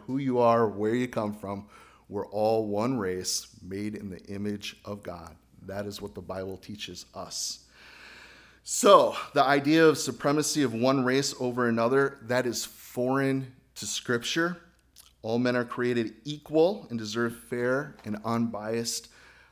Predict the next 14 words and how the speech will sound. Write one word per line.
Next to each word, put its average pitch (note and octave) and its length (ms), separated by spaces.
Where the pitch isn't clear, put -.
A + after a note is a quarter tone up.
opportunities. C3+ 1040
In C3 100
addition, D3 420
guys, A#2 380
Christians, B2 760
we A2+ 160
believe B2+ 400
that G#2+ 160
Jesus, B2 400
what? A#2 240
So A#2+ 160
loved A2 280
the G#2+ 80
world. G2+ 540